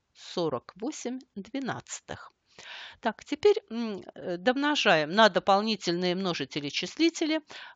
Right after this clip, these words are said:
Поскольку знаменатели будут одинаковые, знаменатели можно отбросить и рассматриваем только числители. Раскрываем скобки, домножаем на дополнительные множители и получаем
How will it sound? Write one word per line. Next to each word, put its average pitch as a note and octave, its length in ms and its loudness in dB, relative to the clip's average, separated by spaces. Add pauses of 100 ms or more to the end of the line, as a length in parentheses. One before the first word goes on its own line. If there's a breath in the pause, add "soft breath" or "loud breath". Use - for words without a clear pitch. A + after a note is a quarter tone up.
Поскольку B3+ 460 2
знаменатели A3+ 1080 2 (600)
будут F3 400 -4
одинаковые, D#3 880 -4 (1500 soft breath)
знаменатели A3 760 0
можно E3+ 340 -2
отбросить C#3+ 680 -8 (100)
и F#4 160 4
рассматриваем G#3+ 960 0 (100)
только D#3 340 -4
числители. - 760 -10 (960)
Раскрываем G#3 680 4
скобки, - 460 -4
домножаем F#3+ 600 2
на F3 120 0
дополнительные F3 840 0
множители B3+ 600 -4
и - 180 -8
получаем B2+ 760 0